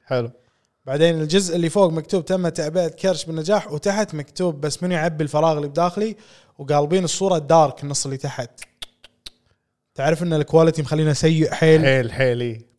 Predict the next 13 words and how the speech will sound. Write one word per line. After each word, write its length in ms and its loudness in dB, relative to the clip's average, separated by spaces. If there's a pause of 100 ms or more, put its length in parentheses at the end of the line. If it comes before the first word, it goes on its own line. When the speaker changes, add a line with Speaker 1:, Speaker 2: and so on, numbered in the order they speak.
Speaker 1:
Pixelated. 800 -4
Speaker 2:
Pixelated 600 2
ودارك 920 0
ودم 420 2
وما 160 -2
أدري 180 -8
شنو. 220 -6
Speaker 1:
ومن 160 -4
يعبي 320 2
هالفراغ 500 -2
داخلك 440 -10
يا 60 -10
شعابي؟ 500 -12